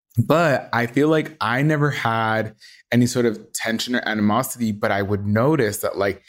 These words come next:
I always got treated differently, both because I was, like, the gay guy with these girls, but, like, it just was, like, I would see, I would get treated differently, and then I would see how the pretty popular girls would get treated differently from the other girls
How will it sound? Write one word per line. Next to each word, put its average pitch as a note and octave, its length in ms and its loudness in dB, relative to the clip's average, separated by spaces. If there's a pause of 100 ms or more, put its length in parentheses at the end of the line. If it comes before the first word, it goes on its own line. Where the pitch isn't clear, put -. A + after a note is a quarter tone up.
(340)
I A2+ 400 0 (600)
always C#3 440 4
got F2 200 -2
treated G#2+ 720 0
differently, B2 640 0
both G3+ 280 0
because D3+ 200 2
I B2+ 80 2
was, A2 120 0
like, G#2 140 -2
the G2+ 60 -4
gay G#2+ 220 0
guy F#2 240 0
with F#2+ 180 -2
these F#2+ 160 -2
girls, A2 520 0
but, D#2+ 200 -4
like, G2+ 260 0 (360)
it A#2+ 160 2
just C3+ 220 0
was, C3+ 160 2
like, A#2+ 360 -2 (280)
I A#2 120 2
would A#2 220 2
see, C3 720 0 (320)
I B2+ 140 2
would D#3 100 2
get F3 120 2
treated F#3 240 -2
differently, F3+ 340 2
and B2+ 140 2
then A#2+ 100 4
I A#2 60 2
would A#2 180 0
see A#2+ 80 -4
how A#2+ 100 0
the A2 100 -2
pretty B2 320 -4
popular A2 460 -2
girls G#2+ 320 0
would G#2 120 -4
get A2 120 -4
treated G#2+ 320 0
differently G2+ 400 -2
from G2+ 280 -4
the G#2 140 0 (100)
other A2+ 180 2
girls D2 400 -6